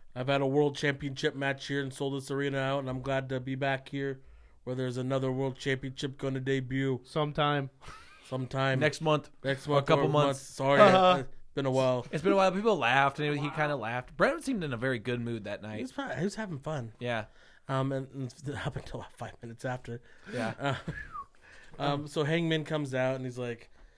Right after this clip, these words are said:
Speaker 1: "Hey, Hangman, you're pretty good." And then M J F comes out.
Speaker 3: Yeah.
Speaker 1: And he just starts fucking running both of them down.
Speaker 3: M J F right there, right there
Speaker 1: He's like, "Oh, no,
Speaker 3: showing
Speaker 1: Brett, there's a fan."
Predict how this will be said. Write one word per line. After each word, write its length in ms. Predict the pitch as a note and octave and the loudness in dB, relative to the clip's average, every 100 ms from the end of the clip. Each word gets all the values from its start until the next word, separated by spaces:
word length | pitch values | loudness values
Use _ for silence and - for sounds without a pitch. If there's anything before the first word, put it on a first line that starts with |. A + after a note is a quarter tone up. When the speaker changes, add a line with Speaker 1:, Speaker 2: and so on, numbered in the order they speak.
| - - - | -20 -18 -14
Speaker 1:
"Hey, 280 | - E3+ D3+ | -8 -2 -2
Hangman, 580 | C#3 D3 D3 D#3 D3 C3+ | 0 -2 0 -2 -2 -6
you're 160 | C3+ D3 | -8 -8
pretty 220 | D3 D#3 | -4 -4
good." 320 | D3+ E3 D3 B2+ - _ _ C#3 | 0 0 0 -6 -20 _ _ -6
And 100 | C#3 | -4
then 140 | C#3 D3 | -2 0
M 200 | D3 D3 | -2 0
J 100 | C3 | -2
F 160 | A#2+ | -2
comes 260 | - A#2+ A2+ | -6 -8 -6
out. 240 | A#2 A#2 - _ _ _ - | -6 -8 -12 _ _ _ -4
Speaker 3:
Yeah. 280 | C3+ A#2+ G#2+ | -2 -2 -2
Speaker 1:
And 320 | D#3 D3+ C#3 B2+ - _ | -2 -2 -4 -10 -20 _
he 180 | D#3 E3 | -6 -4
just 180 | D3+ | -4
starts 260 | - C3+ A#2+ | -2 -4 -4
fucking 340 | - C3 A#2 | -6 -6 -6
running 260 | A#2 A#2+ A#2 | -8 -8 -8
both 240 | A#2 A#2 | -6 -6
of 40 | A2+ | -8
them 180 | A2 A2+ | -12 -8
down. 480 | E3+ E3 D#3+ D#3+ D3+ - - - - | 2 4 6 4 2 -4 -20 -20 -8
Speaker 3:
M 140 | D3+ | -4
J 180 | F3 E3+ | 0 2
F 120 | E3 | 4
right 200 | D3 D#3+ D3 | 4 4 4
there, 240 | C#3+ A2+ | 0 2
right 300 | C3 D3 D#3 | 2 2 2
there 120 | C#3+ | 2
Speaker 1:
He's 100 | G3 | 6
like, 100 | C4 | 6
"Oh, 100 | C#4+ | 8
no, 200 | C#4+ C#4 | 10 10
Speaker 3:
showing 120 | C4 | 8
Speaker 1:
Brett, 200 | D#4+ D4+ | 6 6
there's 140 | D4 C4 | 6 0
a 60 | |
fan." 500 | B3+ D#4 D4+ A3+ C#3+ | 4 4 6 4 0